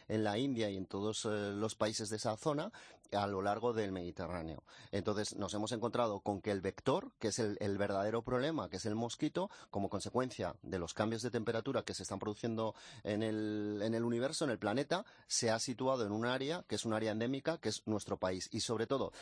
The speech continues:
en la zona del Levante, en el sur de España, ha encontrado un clima perfecto.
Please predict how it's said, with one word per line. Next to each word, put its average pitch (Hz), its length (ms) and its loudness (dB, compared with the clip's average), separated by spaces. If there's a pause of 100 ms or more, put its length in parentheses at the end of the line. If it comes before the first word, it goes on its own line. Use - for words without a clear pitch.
(220)
en 110 160 2
la 104 100 2
zona 139 280 2
del 127 140 -2
Levante, 98 360 0
en 87 80 -2
el 90 80 -2
sur 120 220 -2
de 123 60 0
España, 147 520 0
ha 110 140 2
encontrado 117 420 0
un 113 120 -4
clima 135 280 0 (140)
perfecto. - 560 -2